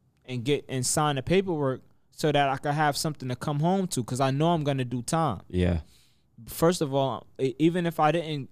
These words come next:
Speaker 1: if I beat the charge, I'm still gonna violate probation for catching a new charge. So I'm gonna do some time.
Speaker 2: Yeah.
Speaker 1: Period. Like, it's, it's no way around me doing time.
Speaker 2: Yeah.
Speaker 1: Um, if,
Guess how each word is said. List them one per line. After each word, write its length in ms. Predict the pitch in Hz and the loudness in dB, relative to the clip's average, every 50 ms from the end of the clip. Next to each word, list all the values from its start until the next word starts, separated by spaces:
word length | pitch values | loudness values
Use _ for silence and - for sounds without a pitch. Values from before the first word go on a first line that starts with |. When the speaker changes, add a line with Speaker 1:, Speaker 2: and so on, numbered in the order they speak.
| - | -10
Speaker 1:
if 120 | 135 123 156 | -6 0 2
I 120 | 147 139 | 2 2
beat 300 | 120 - 165 190 196 - | 4 2 0 0 0 -2
the 100 | - 151 | -4 -4
charge, 500 | - - 180 180 185 180 170 143 123 - | -2 2 4 6 6 6 4 4 0 -2
I'm 120 | - 135 139 | -6 -8 -8
still 360 | - - - 170 170 170 165 | -8 -6 -2 0 2 2 2
gonna 220 | 143 147 139 131 | 2 0 0 0
violate 520 | 120 107 143 143 147 147 143 139 131 127 - | 0 0 2 2 2 2 2 0 -2 -4 -2
probation 520 | - 139 127 120 143 151 165 - - 135 | -2 -2 0 2 2 0 0 0 -4 -6
for 140 | 120 - 123 | -6 -6 -6
catching 360 | - - 143 139 - - 135 127 | -4 -2 -2 -2 -2 -4 -4 -4
a 40 | 120 | -2
new 180 | 123 131 131 | -2 -2 -2
charge. 420 | 123 - - 156 156 139 110 101 - | -2 0 0 2 2 2 0 -2 -4
So 100 | - 139 | -4 -4
I'm 140 | 131 127 127 | -2 -2 0
gonna 220 | 151 165 170 160 | 2 2 2 2
do 140 | 143 143 139 | 2 2 0
some 300 | 135 - - 165 165 160 | 0 0 0 0 0 0
time. 480 | - - 170 160 156 135 113 110 120 - - | 0 0 0 0 0 0 -2 -4 -6 -6 -2
Speaker 2:
Yeah. 240 | 92 90 90 87 82 - - _ _ _ _ _ _ _ - | 0 2 2 0 -2 -6 -14 _ _ _ _ _ _ _ 0
Speaker 1:
Period. 460 | - 202 220 214 165 113 87 80 - - - - | 4 6 6 6 6 2 -4 -10 -16 -20 -16 -8
Like, 200 | - 117 117 - - | -6 -4 -4 -2 0
it's, 200 | 131 143 135 123 | 0 -2 0 0
it's 140 | 139 143 127 | -2 -2 0
no 260 | 139 156 170 175 156 | 2 4 4 4 4
way 160 | 156 151 147 | 4 4 2
around 340 | 139 127 147 156 160 156 135 | 2 0 0 -2 -2 0 -2
me 120 | 135 139 | -2 -4
doing 280 | 127 123 139 135 127 120 | -2 -2 -2 -2 -2 -2
time. 400 | - - 160 147 127 101 92 127 - - | -2 -2 -2 -2 -2 -4 -6 -12 -10 -8
Speaker 2:
Yeah. 180 | 95 92 - 101 - _ _ _ _ _ _ _ - | -8 -8 -8 -8 -12 _ _ _ _ _ _ _ -6
Speaker 1:
Um, 520 | 139 135 135 131 123 117 113 110 113 139 - _ _ _ _ _ _ _ _ _ _ _ _ _ _ _ _ _ _ _ _ _ _ - - - - | -4 -2 -2 -2 -4 -6 -8 -8 -10 -14 -16 _ _ _ _ _ _ _ _ _ _ _ _ _ _ _ _ _ _ _ _ _ _ -14 -14 -8 -4
if, 120 | 135 131 | -4 -4